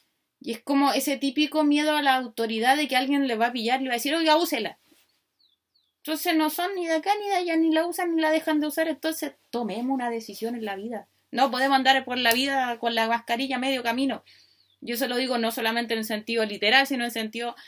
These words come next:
figurado. O sea, tenemos que tomar decisiones. No podemos ser, andar por la vida con la mascarilla arriba y la mascarilla abajo a cada rato. No tiene razón de ser. Entonces, nos damos cuenta que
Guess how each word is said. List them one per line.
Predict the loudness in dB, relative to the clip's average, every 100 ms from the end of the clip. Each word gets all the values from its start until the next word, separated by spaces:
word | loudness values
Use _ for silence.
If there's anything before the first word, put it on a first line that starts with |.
| -18 -18 -18 -20 _ _ _ -4
figurado. | 0 2 4 4 2 -2
O |
sea, | -8 -10 -8
tenemos | -4 -4 -4 -8
que | -10
tomar | -6 -8 -8
decisiones. | -12 -14 -12 -12 -12
No | -10
podemos | -8 -6 -4 -4
ser, | -4
andar | -4 -6 -6 -8 -8 -4
por | -4
la | -4
vida | -4
con | -4
la | -6
mascarilla | -8 -8 -8 -6
arriba | -6 -6
y |
la | -6 -10
mascarilla | -14 -12 -12
abajo | -12 -12 -8
a | -8 -6
cada | -6 -6
rato. | -10 -18 -20 _ -16
No | -12 -12
tiene | -10 -12 -12 -16 -10
razón | -10 -8 -12 -14 _ -12
de | -10
ser. | -10 -14 _ _ _ _ _ _ _ _ _ _ _ _ _ _ _ -18 -18 -20 -20 -12 0
Entonces, | 2 2 2
nos | 2
damos | 2 2 0
cuenta | 2 4
que | 4 2